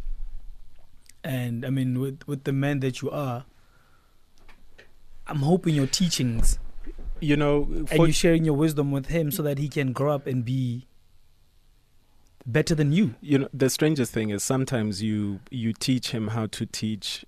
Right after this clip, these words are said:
Speaker 2: how to treat other women through, you know, your, whether it's family members or, you know, he's got a lot of,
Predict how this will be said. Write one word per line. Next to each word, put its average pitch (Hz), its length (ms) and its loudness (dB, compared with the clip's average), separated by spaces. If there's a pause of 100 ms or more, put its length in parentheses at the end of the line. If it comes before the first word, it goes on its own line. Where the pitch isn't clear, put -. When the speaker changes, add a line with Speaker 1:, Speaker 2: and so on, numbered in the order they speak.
(240)
Speaker 2:
how 123 260 6
to - 160 -2
treat - 420 -2
other 113 460 0
women 110 400 -2
through, 117 560 -2 (240)
you 123 180 0
know, 120 140 2
your, 110 560 0 (200)
whether 123 280 4
it's 117 160 0
family 123 400 2
members 107 520 0 (100)
or, 110 220 -2
you 127 120 6
know, 123 140 2
he's 120 200 0
got 117 200 -4 (200)
a 120 60 -2
lot 117 200 0
of, 113 380 -2